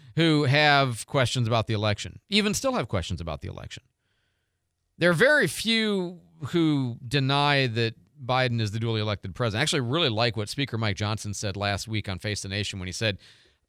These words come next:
uh, "I believe in the rule of law. The, this has all been decided. I don't know what the issue is. This is old news."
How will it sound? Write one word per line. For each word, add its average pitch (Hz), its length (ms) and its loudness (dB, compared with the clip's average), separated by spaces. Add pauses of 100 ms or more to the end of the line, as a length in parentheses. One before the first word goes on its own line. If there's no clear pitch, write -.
uh, 82 300 -14 (180)
"I 117 120 -6
believe 139 400 -2
in 143 100 -2
the 139 80 -4
rule 156 200 -2
of 131 100 -6
law. 110 280 -2
The, 98 320 -8
this 117 140 -6
has 127 140 -6
all 135 160 0
been 143 120 -2
decided. 135 460 -2 (220)
I 101 40 -18
don't 107 60 -8
know 117 80 -4
what 110 120 -4
the 113 100 -2
issue 95 180 -2
is. 85 80 -6
This 87 140 -8
is 117 100 -6
old 110 160 -2
news." - 320 -4